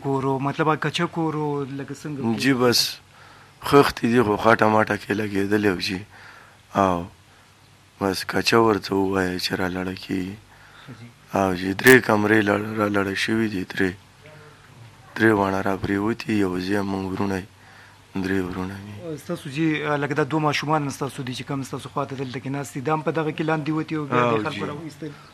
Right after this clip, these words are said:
Speaker 2: او جی، دا زوی مې جی، ما سره دې سیټ کې، دې سره بل یو زوی و، ورکوټ یې ماشوم و. او چې هغه یې دې چغې والې. او زما زه ګیر وم دانه دانه.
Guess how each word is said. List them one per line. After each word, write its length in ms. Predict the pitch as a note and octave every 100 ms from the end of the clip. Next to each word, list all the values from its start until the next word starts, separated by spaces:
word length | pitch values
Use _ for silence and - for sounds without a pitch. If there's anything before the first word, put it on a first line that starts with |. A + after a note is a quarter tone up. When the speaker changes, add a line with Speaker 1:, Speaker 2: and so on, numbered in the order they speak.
| -
Speaker 2:
او 260 | B2 B2+ A#2
جی، 160 | G#2 A2
دا 180 | C3 C#3
زوی 240 | A2+ B2+ B2
مې 180 | A#2 A2
جی، 140 | A#2+ A2 - - - - - A#2
ما 240 | B2 B2+
سره 280 | - A2+ G#2+
دې 160 | A2 A#2+
سیټ 300 | - A2 G#2+ -
کې، 140 | G#2 G2 - - - - - - - A#2 G#2
دې 120 | B2+
سره 360 | A2+ G#2+ G#2 G2 - - - -
بل 240 | A#2 C3 A#2
یو 260 | A2 A2
زوی 200 | G2+ G2
و، 140 | G2+ F#2 G#2 - - -
ورکوټ 360 | C3 - - G2
یې 60 | G2
ماشوم 540 | F#2+ F#2 - - F#2+
و. 60 | F#2 - - - - - - - - -
او 280 | G#2 G2+ G#2
چې 220 | - -
هغه 260 | G#2 G#2 G#2+
یې 140 | A#2 A#2
دې 120 | B2 B2 -
چغې 280 | B2+ G#2+ G#2+
والې. 300 | A2+ A2+ A2+ A#2+ - - - - - - -
او 220 | G2 A2 G#2+
زما 460 | G#2+ A#2+ A#2+ A2+ - - - - -
زه 200 | G#2+ A#2+
ګیر 340 | G#2 C3 C#3
وم 200 | A#2+ A2+
دانه 360 | G#2+ F#2+ G#2 G#2+
دانه. 340 | A#2 A#2+ A2